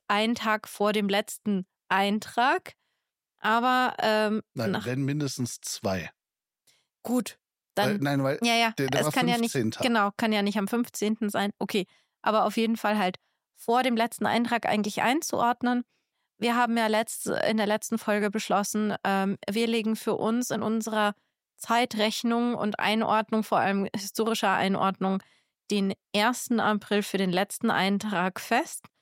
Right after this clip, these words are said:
Speaker 1: Das wären dann also zwei Wochen. Ähm, ja,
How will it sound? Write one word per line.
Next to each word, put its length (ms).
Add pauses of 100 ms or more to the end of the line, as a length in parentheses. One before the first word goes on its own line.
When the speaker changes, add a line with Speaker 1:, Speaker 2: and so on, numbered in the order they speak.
(240)
Speaker 1:
Das 240
wären 300
dann 160
also 340 (200)
zwei 480
Wochen. 440 (680)
Ähm, 400 (300)
ja, 200